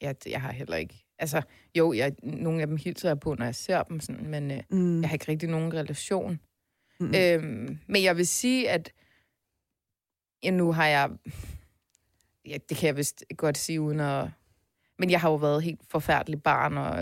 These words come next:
Speaker 1: og teenager og sådan noget.
Speaker 2: Mm.
Speaker 1: Blevet smidt ud af skoler og sådan, har virkelig været,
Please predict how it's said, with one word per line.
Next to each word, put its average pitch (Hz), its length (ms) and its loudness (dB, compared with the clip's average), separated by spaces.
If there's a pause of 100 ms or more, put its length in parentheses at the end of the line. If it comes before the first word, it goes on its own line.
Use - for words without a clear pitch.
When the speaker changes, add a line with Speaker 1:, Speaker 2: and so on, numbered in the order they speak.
(140)
Speaker 1:
og 160 160 -2
teenager 156 560 -2
og 160 120 -2
sådan 147 320 -4
noget. 196 160 6
Speaker 2:
Mm. 180 60 2 (380)
Speaker 1:
Blevet 165 160 2
smidt 160 220 -4
ud 147 60 -2
af - 100 -2
skoler 175 440 2
og 151 280 2
sådan, 151 160 -6
har 151 120 -2
virkelig 160 380 0
været, 151 420 -2